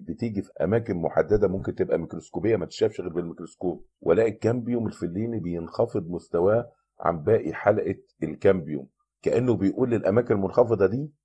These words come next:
"أنت نشاطك هيكون مختلف عن باقي الحلقة في إنك هتدي خلايا برانكيمية مفككة للخارج بدل ما تدي خلايا في اللين عشان يتم عن طريق تبادل الغازات".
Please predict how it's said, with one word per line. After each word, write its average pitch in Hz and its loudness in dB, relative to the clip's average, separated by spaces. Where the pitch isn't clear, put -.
"أنت 135 -2
نشاطك 117 2
هيكون 113 0
مختلف 113 -2
عن 87 0
باقي 90 2
الحلقة - 0
في - -4
إنك 120 -2
هتدي 110 -4
خلايا 110 4
برانكيمية 90 -2
مفككة 98 -2
للخارج 87 0
بدل 82 -2
ما 82 -8
تدي 92 -8
خلايا 92 -2
في - -10
اللين 82 -8
عشان 101 0
يتم 95 -2
عن 87 -2
طريق 90 -6
تبادل 90 2
الغازات". 80 -4